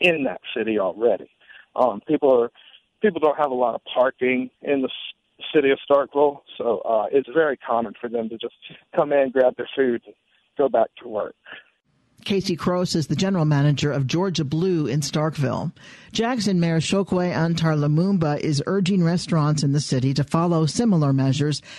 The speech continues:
Speaker 2: and local bars are facing tough decisions.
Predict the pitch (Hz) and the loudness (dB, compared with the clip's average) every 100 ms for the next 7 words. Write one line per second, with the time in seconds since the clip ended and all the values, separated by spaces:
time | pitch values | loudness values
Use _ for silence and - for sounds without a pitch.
0 | - 170 170 226 220 156 143 143 151 156 | -4 0 0 0 0 0 2 2 0 -2
1 | 156 147 143 175 156 135 131 165 - 233 | -2 -2 -2 -2 -2 -2 -2 -4 -2 0
2 | 190 139 - - | 0 0 -2 -6